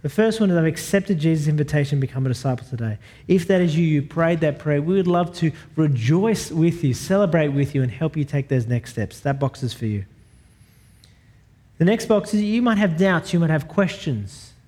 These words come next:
you might have a whole bunch of things going on. Who is this Jesus? What, what does it mean? That next box is for you to attend one of our Explore courses that's coming up. You might be visiting for the day,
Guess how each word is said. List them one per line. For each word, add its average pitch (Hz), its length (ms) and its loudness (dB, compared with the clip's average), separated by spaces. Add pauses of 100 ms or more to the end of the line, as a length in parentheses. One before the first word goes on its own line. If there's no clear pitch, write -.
(160)
you 160 60 -2
might 156 140 2
have - 500 -4 (320)
a - 60 -20
whole 220 200 4
bunch 202 240 0
of 180 100 2
things 165 380 2
going 165 300 2
on. 165 160 0
Who 226 240 0
is 214 180 0
this 175 200 0
Jesus? 147 220 0
What, 170 160 0
what 180 160 2
does 185 120 -2
it 170 80 0
mean? 160 320 0 (1000)
That 196 260 0
next 214 260 0
box 175 300 0
is 160 120 -4
for - 100 -2
you 123 200 2
to 139 280 -4 (100)
attend 180 360 0
one 175 100 2
of 160 80 2
our 160 60 4
Explore 170 500 -2
courses 131 460 -2
that's 120 160 -10
coming 135 320 0
up. 95 160 -4 (1600)
You 160 80 4
might 151 160 4
be 156 80 2
visiting 185 360 4
for 190 120 0
the 175 100 2
day, 214 300 2